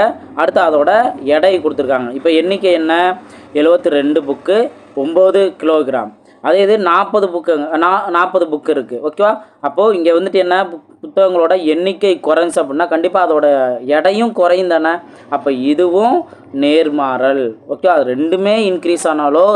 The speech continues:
ரெண்டுமே டிக்ரீஸ் ஆனாலோ அது நேர்மாறல் தான். இப்ப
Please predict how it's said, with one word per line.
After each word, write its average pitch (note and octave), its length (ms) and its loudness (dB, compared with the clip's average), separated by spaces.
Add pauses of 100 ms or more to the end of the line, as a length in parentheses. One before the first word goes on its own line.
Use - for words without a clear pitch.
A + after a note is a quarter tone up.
(100)
ரெண்டுமே E3 360 0 (120)
டிக்ரீஸ் D#3+ 340 -2 (100)
ஆனாலோ C#3+ 340 0 (420)
அது D#3+ 80 4 (100)
நேர்மாறல் C#3 520 0
தான். G#2 100 -10 (440)
இப்ப G3 180 0